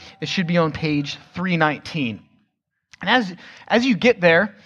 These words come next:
um, and before we dive in and start talking about this passage, I,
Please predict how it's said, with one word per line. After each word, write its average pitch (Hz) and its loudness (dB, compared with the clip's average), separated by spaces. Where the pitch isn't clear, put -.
um, 156 4
and 165 -10
before 208 0
we 202 -2
dive 180 4
in 180 0
and 160 -4
start 170 -2
talking 170 -2
about 147 -4
this 147 -10
passage, 151 -4
I, - -12